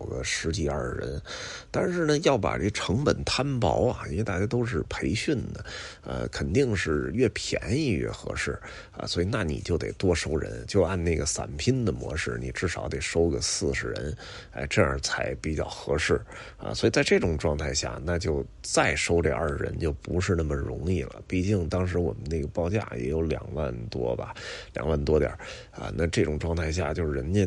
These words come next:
到底是不是参加你怎么回事儿，不认识你啊，所以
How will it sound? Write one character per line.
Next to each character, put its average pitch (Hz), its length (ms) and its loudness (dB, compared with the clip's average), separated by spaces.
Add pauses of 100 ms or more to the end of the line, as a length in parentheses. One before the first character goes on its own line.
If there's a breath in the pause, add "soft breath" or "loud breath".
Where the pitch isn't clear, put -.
到 104 160 4
底 58 440 -2
是 - 280 2
不 82 160 2
是 67 600 2 (600)
参 104 280 4
加 98 240 2
你 80 220 2
怎 - 160 0
么 - 120 -6
回 92 100 4
事 - 140 4
儿， 69 200 4
不 98 140 0
认 120 260 4
识 71 180 -2
你 64 160 -8 (400 loud breath)
啊， 64 120 -6
所 85 200 2
以 85 100 2